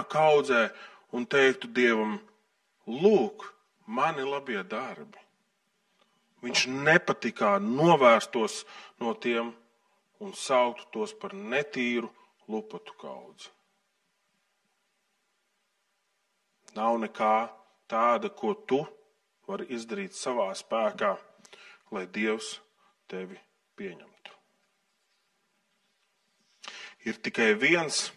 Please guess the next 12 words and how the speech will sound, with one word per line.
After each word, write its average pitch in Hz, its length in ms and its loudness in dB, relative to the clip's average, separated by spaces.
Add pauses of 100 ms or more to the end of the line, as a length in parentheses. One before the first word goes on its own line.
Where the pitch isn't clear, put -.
(500)
vienīgs 120 560 2
ceļš 113 300 -2
pie 101 160 0
Dieva. 95 400 -6 (680)
Ir 101 100 -10
tikai 113 340 0
viena 135 460 2
glābšana, 196 680 2 (480)
un 185 100 -12
tā - 200 -2 (100)
ir 196 100 -8
caur 95 380 -6